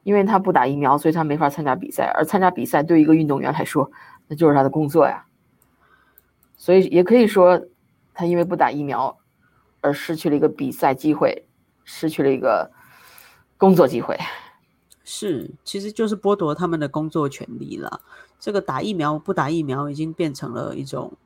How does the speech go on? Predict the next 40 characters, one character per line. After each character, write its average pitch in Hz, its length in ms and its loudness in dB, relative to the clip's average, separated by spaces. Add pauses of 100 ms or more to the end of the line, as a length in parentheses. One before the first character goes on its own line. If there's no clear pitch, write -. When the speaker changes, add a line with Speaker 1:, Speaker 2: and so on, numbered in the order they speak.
(100)
Speaker 2:
就 156 140 -8
是 147 420 -6 (760)
意 208 120 -4
识 185 100 -4
形 151 220 -8
态 160 220 -4
的 139 80 -6
战 143 260 -4
争 - 160 -18 (140)
了。 - 100 -14 (1400)
Speaker 1:
对， 160 180 -6
再 185 140 2
看 190 180 0
看 175 340 0 (520)
中 247 140 -2
国 233 120 4
女 175 220 -2
排 151 360 2
戴 - 200 4
口 - 240 -4
罩、 196 280 6 (880)
摘 247 200 4
掉 196 160 6
口 139 200 0
罩 175 140 4
而 165 240 4
逆 180 220 -4
转， 156 320 -6 (640)
呃， 143 420 -4 (480)
反 143 180 -4
败 175 140 4
为 151 140 2
胜 202 260 -2
的 156 100 2
这 143 160 -2
么 139 140 -6
一 135 100 -8
个 143 80 -6
新 139 240 -10
闻， 123 240 -10